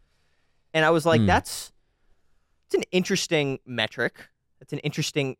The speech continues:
Speaker 1: value." And there really wasn't much explanation other than it's understood that be-, one of the things we value is just sharing the gospel.
Speaker 2: Mm.
Speaker 1: It was like, "Okay, great."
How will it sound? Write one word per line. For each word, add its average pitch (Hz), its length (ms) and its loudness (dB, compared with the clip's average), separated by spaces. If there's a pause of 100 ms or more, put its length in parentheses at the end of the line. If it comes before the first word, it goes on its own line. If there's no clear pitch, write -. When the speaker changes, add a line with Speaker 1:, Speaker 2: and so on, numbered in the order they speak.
Speaker 1:
value." 123 680 0 (580)
And 151 380 2
there 151 140 2
really 185 320 2
wasn't 151 380 0
much 127 540 -2
explanation 120 800 -6
other 117 240 -2
than 110 560 -6 (960)
it's 139 280 -4
understood 131 880 -2
that 110 320 0 (540)
be-, 127 180 -2
one 131 220 -2
of 135 80 2
the 123 40 2
things 123 240 -8
we 120 120 -4
value 113 500 0
is - 180 -8
just - 440 -6 (840)
sharing 135 440 0
the 113 80 -6
gospel. 104 520 -6 (100)
Speaker 2:
Mm. 135 320 2
Speaker 1:
It 104 40 -2
was - 80 -6
like, 131 220 0 (540)
"Okay, 196 360 2 (520)
great." 135 440 0